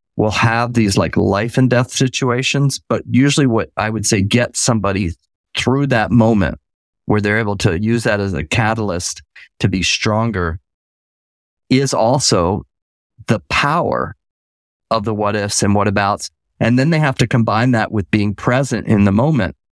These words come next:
so that they can access all of their senses. So it's this, like, step into the what if,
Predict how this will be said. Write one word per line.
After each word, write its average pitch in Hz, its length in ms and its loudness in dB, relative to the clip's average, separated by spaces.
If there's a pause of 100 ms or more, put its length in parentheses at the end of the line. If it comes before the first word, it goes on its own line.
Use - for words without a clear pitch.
(440)
so 123 180 0
that 110 180 -2
they 113 160 0
can 110 260 0
access 107 560 -2 (340)
all 117 320 2
of 104 100 -2
their 104 160 2
senses. 113 540 0
So 117 180 2
it's 101 140 -2
this, - 220 -2
like, 104 260 -2 (640)
step - 420 -2
into 135 420 2
the 139 140 2
what 127 220 2
if, 127 380 -2